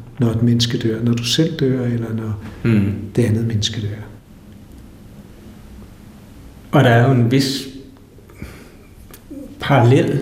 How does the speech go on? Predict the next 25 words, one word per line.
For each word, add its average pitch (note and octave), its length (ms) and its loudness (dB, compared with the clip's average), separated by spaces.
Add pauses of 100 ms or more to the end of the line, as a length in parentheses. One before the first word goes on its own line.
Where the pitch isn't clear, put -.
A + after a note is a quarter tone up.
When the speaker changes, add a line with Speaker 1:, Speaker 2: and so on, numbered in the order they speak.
(140)
Speaker 2:
til A#2 420 0
det, C3 180 2
som A#2 420 2 (1800)
på C3 80 2
en A#2+ 100 4
måde B2+ 400 4 (260)
var A#2+ 320 2
vores A2 160 2
udgangspunkt C#3 720 2
med A2 100 2
den G#2+ 80 0
her A2+ 140 -2
adventskalender. A#2 500 0
Noget A2+ 160 2
af A#2+ 60 4
det A#2+ 80 -2
første, A#2+ 200 0
vi C3+ 60 0
talte B2 280 -2
om, A2+ 160 0
nemlig A#2+ 320 2 (460)
mødet B2+ 380 4
mellem A#2 320 2 (1900)
det A#2+ 180 6
uendelige A#2+ 640 2